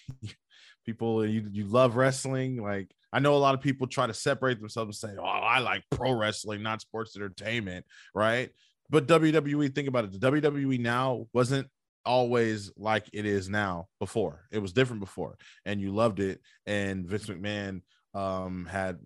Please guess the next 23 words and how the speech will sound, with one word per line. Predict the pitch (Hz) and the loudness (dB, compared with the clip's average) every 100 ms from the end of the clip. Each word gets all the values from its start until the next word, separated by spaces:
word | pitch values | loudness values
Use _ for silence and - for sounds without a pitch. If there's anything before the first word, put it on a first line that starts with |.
| - - | -18 -10
you | 104 | -8
know, | 92 - | -8 -2
everything | 110 110 107 | -2 0 -2
to | 98 | 0
do | 92 123 | 2 2
with | 104 87 95 - | 0 -2 -4 -6
what | - 92 101 - - | -12 -6 -4 -6 -8
people | 104 - 98 87 | -10 -8 -8 -6
loved | 95 101 98 87 | -2 -2 -2 -6
and | 85 | -10
fell | - 101 | -6 -6
in | 90 | -4
love | 98 98 | -4 -4
with. | 90 82 | -6 -8
So, | 95 87 85 _ _ _ _ - | -8 -8 -10 _ _ _ _ -12
yeah, | - 123 | -6 -4
it's, | - - | -6 -8
it's | 127 123 | -10 -8
pretty | - 151 135 | -6 -4 -4
crazy, | 139 131 101 90 | -2 -2 -4 -6
man, | 90 92 92 87 | -6 -8 -8 -10
to | 101 | -12
see. | - 127 120 117 | -10 -8 -6 -8